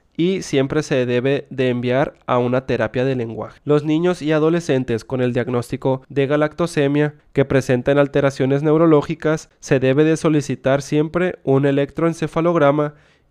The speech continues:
y una valoración por el neurólogo pediatra. Ahora, para evitar las complicaciones óseas,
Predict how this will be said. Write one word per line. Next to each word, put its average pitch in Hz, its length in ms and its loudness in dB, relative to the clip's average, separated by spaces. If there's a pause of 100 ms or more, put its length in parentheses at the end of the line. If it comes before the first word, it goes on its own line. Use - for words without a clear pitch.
y 170 360 0
una 143 240 4
valoración 147 680 4
por 156 180 2
el 139 100 2
neurólogo 127 520 2
pediatra. 110 580 -4 (400)
Ahora, 123 340 0
para 120 160 2
evitar 123 320 -2
las 143 160 0
complicaciones 165 760 -2
óseas, 131 480 -2